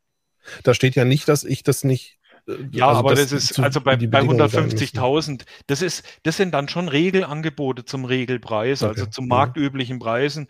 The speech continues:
Speaker 2: Ich hab's jetzt nicht genau nachgelesen, ich bin mir sicher, dass das irgendwo
Speaker 1: Mhm.
Speaker 2: drin steht, weil, äh, so ein, äh, dass man dann die Kosten, diese en-, enormen Mehrkosten auf den Kunden abwälzt, genau das soll ja damit vermieden werden,
Speaker 1: Mhm.
Speaker 2: sondern das soll ja
Speaker 1: Ja,
Speaker 2: quasi
Speaker 1: okay.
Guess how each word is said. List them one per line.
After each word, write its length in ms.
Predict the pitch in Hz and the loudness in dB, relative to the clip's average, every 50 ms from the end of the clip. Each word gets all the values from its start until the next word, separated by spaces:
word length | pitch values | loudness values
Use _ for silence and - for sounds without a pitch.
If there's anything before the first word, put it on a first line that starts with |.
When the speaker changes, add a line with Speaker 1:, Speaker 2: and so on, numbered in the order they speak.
| - - - - | -16 -20 -20 -14
Speaker 2:
Ich 160 | - 135 139 170 | -10 -6 -4 -2
hab's 160 | 190 190 - | -2 -2 -2
jetzt 180 | 170 151 - | -4 -4 -4
nicht 160 | 175 170 - - | -6 -8 -6 -4
genau 260 | 151 143 139 135 139 | -2 0 0 0 0
nachgelesen, 600 | 127 120 143 143 - 151 135 131 131 123 127 135 | 0 -2 -4 -4 -6 -6 -4 -4 -4 -6 -6 -8
ich 80 | - | -6
bin 120 | - 151 139 | -4 -2 -2
mir 100 | 139 135 | -2 -2
sicher, 260 | - 151 139 156 139 | -2 -2 0 0 0
dass 160 | 131 123 - | 0 -2 -4
das 120 | 139 131 139 | -8 -8 -8
irgendwo 300 | 135 135 139 135 127 110 | -8 -8 -2 2 2 2
Speaker 1:
Mhm. 60 | 101 | 4
Speaker 2:
drin 220 | 101 98 143 156 | 2 0 -2 -4
steht, 380 | - - - 127 117 113 - - - - - - - - - | -8 -6 -4 -2 -2 -4 -4 -8 -20 -20 -20 -20 -20 -6 0
weil, 300 | 127 127 127 131 127 123 | 0 2 2 2 0 -2
äh, 340 | - 120 123 123 123 123 104 120 123 123 123 | -4 -4 -2 -2 -2 -4 -6 -12 -16 -16 -12
so 340 | 113 - - 156 156 180 175 | -8 -4 -4 -2 0 0 -2
ein, 200 | 156 143 135 - | -2 -4 -8 -10
äh, 420 | - 127 127 127 127 123 104 117 120 - - _ _ - - - - _ _ - - - - - - - - 127 - _ - | -12 -10 -8 -8 -8 -8 -10 -14 -18 -20 -20 _ _ -20 -20 -20 -20 _ _ -20 -20 -20 -20 -18 -18 -18 -20 -20 -20 _ -2
dass 220 | - 143 143 - | 0 0 0 2
man 180 | 165 156 143 131 | 0 -2 0 2
dann 220 | 143 135 160 185 196 190 - - 147 - - - - 190 185 190 | 2 2 2 0 -2 -8 -16 -20 -20 -20 -16 -12 -12 -10 -8 -8
die 240 | 147 139 131 120 - _ _ - | -8 -6 -6 -8 -10 _ _ -8
Kosten, 580 | 170 - 180 196 - - - - - 143 120 | -2 0 0 0 0 -2 -6 -6 -6 -6 -6
diese 380 | 107 - 120 110 127 120 123 - _ - 87 71 - - | -6 -8 -8 -6 -4 -6 -6 -8 _ -20 -20 -20 -18 -12
en-, 200 | - 135 135 - - | -10 -10 -10 -10 -10
enormen 420 | - 123 131 131 135 156 165 160 147 | -10 -6 -2 2 2 2 2 0 -2
Mehrkosten 680 | 139 151 180 175 - - 180 185 180 - - 180 156 | -2 -2 -2 -2 -2 -2 -4 -4 -4 -6 -8 -10 -10
auf 220 | - 131 147 147 - | -6 -4 -4 -4 -4
den 140 | - 143 | -6 -6
Kunden 320 | - - 170 160 151 143 135 | -2 0 -2 -2 -2 -4 -6
abwälzt, 460 | - 143 - - 147 147 160 - - | -8 -6 -4 -2 -2 -2 -4 -4 -2
genau 340 | - 147 135 139 139 170 180 | -2 0 2 2 2 2 2
das 260 | - 160 160 156 - | 2 2 0 2 0
soll 140 | - 160 151 | 0 0 0
ja 100 | 147 143 | 0 0
damit 260 | 139 139 139 135 - | -2 -2 -4 -6 -8
vermieden 460 | - 139 131 127 135 139 147 156 147 135 | -8 -8 -6 -6 -8 -8 -8 -8 -6 -4
werden, 260 | 117 98 90 92 98 | -4 -6 -4 0 4
Speaker 1:
Mhm. 60 | 104 | 6
Speaker 2:
sondern 320 | 101 98 95 98 120 113 | 6 6 6 4 2 -2
das 140 | - 147 - | -4 -4 0
soll 140 | - 165 151 | 2 2 4
ja 120 | 156 156 | 4 2
Speaker 1:
Ja, 40 | - | 2
Speaker 2:
quasi 380 | - - - - 135 - - 139 | 4 4 4 4 2 0 0 -2
Speaker 1:
okay. 100 | - | -2